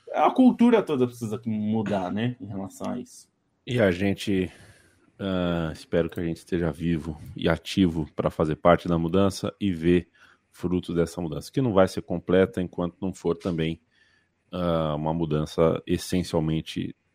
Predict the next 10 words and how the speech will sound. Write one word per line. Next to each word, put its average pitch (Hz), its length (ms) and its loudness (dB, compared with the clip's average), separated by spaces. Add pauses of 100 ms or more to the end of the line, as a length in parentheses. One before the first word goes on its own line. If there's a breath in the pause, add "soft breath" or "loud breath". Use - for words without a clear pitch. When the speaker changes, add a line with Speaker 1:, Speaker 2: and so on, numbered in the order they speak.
(300)
Speaker 2:
social, 76 720 0
essencialmente - 720 -6
da 73 480 2 (560)
sociedade, 80 680 2
do 71 160 -8
coletivo 87 640 0
social, 82 580 2
do 76 320 -8
extrato 90 580 0
social 82 680 -4